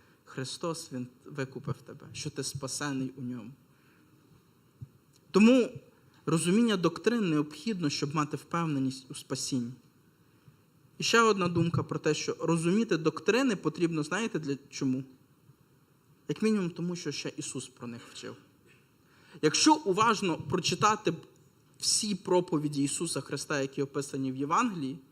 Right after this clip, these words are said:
Він пояснює сенс заповідей Старого Заповіту. Тобто Він майже всі свої проповіді Він направляє на те, щоб ізраїльський народ правильно розумів ті доктрини,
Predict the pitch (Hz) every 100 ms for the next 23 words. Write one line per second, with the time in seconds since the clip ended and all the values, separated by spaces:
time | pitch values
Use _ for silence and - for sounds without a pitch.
0 | _ _ _ - - 170 214 202 - 175
1 | 160 190 240 247 - 185 139 135 - 185
2 | 156 139 139 160 170 156 135 131 135 131
3 | - - - 147 151 143 135 123 131 120
4 | 120 - _ _ _ _ _ _ _ 220
5 | 170 214 190 247 196 - - _ 170 190
6 | 226 208 190 - 269 - 302 302 302 285
7 | 240 233 247 220 208 240 - - - 196
8 | 196 185 202 190 214 202 180 170 165 247
9 | 214 175 151 170 139 170 180 151 147 -
10 | 143 151 202 - - 180 196 190 151 139
11 | 135 139 131 151 151 143 - 147 139 135
12 | - 180 247 247 143